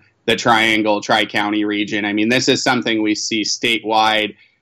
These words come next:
from Calaveras, Tuolumne, out in the foothills, Nevada County, Sierra County, Santa Cruz. I mean, the, the, one of, one of the things from an academic perspective that I'm most excited about as this marketplace emerges into regulation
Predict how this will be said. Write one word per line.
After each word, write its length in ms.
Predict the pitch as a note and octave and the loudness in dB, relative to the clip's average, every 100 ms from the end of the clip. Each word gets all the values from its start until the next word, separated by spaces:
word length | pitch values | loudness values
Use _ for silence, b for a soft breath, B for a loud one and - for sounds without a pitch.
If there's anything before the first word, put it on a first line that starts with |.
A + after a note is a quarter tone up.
| _ - | _ -2
from 540 | B2+ A#2+ A2 A2 G#2+ | 2 4 2 -2 -8
Calaveras, 880 | G2+ B2 A#2 A2 B2 C3+ C#3 C3+ C3 | -2 0 0 0 0 2 2 0 -4
Tuolumne, 760 | - B2 C3 C3+ C3 C3 C3 B2+ | -12 -4 -2 0 0 0 0 2
out 200 | A#2 A2+ | 0 0
in 80 | A2 | -6
the 80 | |
foothills, 640 | - C#3+ - C3 C3 C3 A#2+ | -4 -4 -2 0 2 2 0
Nevada 440 | G#2+ A2+ B2 B2 | -4 0 2 0
County, 440 | A#2+ B2 A#2+ A#2+ G#2+ | -2 -2 -2 -2 -4
Sierra 420 | - A#2 B2 A2+ | -4 -2 -2 -2
County, 460 | C3 B2 B2 B2 | 0 2 2 2
Santa 360 | A#2 A#2 A#2+ B2 | 0 0 0 0
Cruz. 400 | - B2+ A#2+ A2+ | 0 2 4 4
I 60 | A2 | 4
mean, 260 | A#2+ A2+ _ _ _ _ _ | 4 2 _ _ _ _ _
the, 640 | D#3 D#3 F3 C#3 D#3+ C#3+ | 2 6 6 4 0 0
the, 60 | D#3+ | 0
one 200 | E3+ G#3+ | 2 4
of, 160 | A3+ E3 D#3+ | 2 0 -4
one 240 | D3+ E3 G#3 | 2 4 4
of 140 | E3 | 2
the 140 | F3+ | 0
things 440 | - D#3 D3+ D#3 C#3+ | 2 4 6 6 4
from 200 | C#3+ C3 | 0 2
an 80 | A#2+ | 2
academic 600 | B2 A2 A2 A#2 A2+ - | 2 0 0 0 -2 -2
perspective 720 | A#2+ - A2+ G2+ - A#2+ G#2+ | -4 -2 -2 -2 -2 -4 -2
that 100 | G2+ | 0
I'm 280 | G#2 G#2+ | 0 2
most 300 | G#2+ A2+ - | 2 2 2
excited 500 | A#2+ - A#2+ A2 A2+ | -2 -2 0 2 4
about 380 | A2+ A#2 A#2+ B2+ A#2 | 2 4 4 4 0
as 240 | A2 G#2+ | -2 -2
this 240 | A#2 G#2+ | -4 -4
marketplace 640 | A#2 A2+ A#2 - A2+ A2 A#2 | -2 -2 -2 -2 0 2 0
emerges 540 | G#2+ G#2+ A2 A#2 A2 | 0 2 2 2 2
into 220 | A2 G#2 | 2 2
regulation 920 | A2+ A2 A2 G#2+ A2 A#2+ C#3+ D3 D#3 | 2 2 2 2 2 2 6 6 6